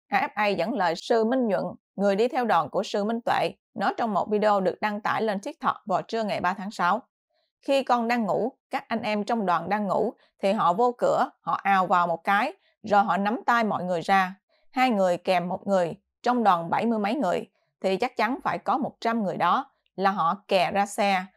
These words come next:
Họ chở đi, họ chở một hướng đi Nam, một hướng đi Bắc. Nhưng mà không biết sư Minh Tuệ và mọi người đang ở đâu." Sư Minh Nhuận cho biết, ông bị đưa ra Hà Tĩnh,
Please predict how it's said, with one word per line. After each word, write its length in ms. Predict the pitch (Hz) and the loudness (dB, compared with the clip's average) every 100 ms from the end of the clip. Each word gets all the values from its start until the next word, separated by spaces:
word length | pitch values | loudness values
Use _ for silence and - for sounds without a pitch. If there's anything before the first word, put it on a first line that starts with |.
| _ _ | _ _
Họ 180 | 202 | 0
chở 260 | 214 185 190 | 4 4 4
đi, 340 | 240 254 247 - | 4 4 2 -4
họ 160 | 175 | -6
chở 180 | 180 190 | 0 0
một 240 | 240 170 | 0 -2
hướng 200 | 254 247 427 | 0 0 0
đi 120 | 220 214 | -2 0
Nam, 340 | 214 208 202 | 0 0 -2
một 240 | 185 - - | -4 -6 -4
hướng 240 | 196 277 | -2 0
đi 100 | 190 | 0
Bắc. 220 | 190 226 - _ _ - | 2 0 -4 _ _ -2
Nhưng 200 | 254 269 | 0 2
mà 80 | 196 | 0
không 240 | - 220 | -4 0
biết 220 | 233 330 | 2 2
sư 180 | - 262 | 0 0
Minh 160 | 247 233 | 0 -2
Tuệ 360 | 175 - 175 196 | -2 -2 -2 -4
và 100 | 180 | -4
mọi 180 | - 185 | -4 -4
người 260 | 190 170 | -2 -2
đang 300 | - 196 190 - | -2 -2 -2 -8
ở 140 | - | -8
đâu." 160 | 190 180 - _ _ _ _ | -6 -6 -8 _ _ _ _
Sư 280 | - 240 226 | 0 2 2
Minh 220 | 269 240 | 2 0
Nhuận 140 | 170 165 190 | -2 -4 -2
cho 140 | 202 | 0
biết, 320 | 196 269 - _ - | 2 0 -2 _ 0
ông 200 | 277 277 | 2 4
bị 140 | - | 2
đưa 180 | 185 240 | 2 0
ra 200 | 240 240 | 0 -2
Hà 160 | 226 156 | -2 -2
Tĩnh, 280 | 165 180 | -2 -2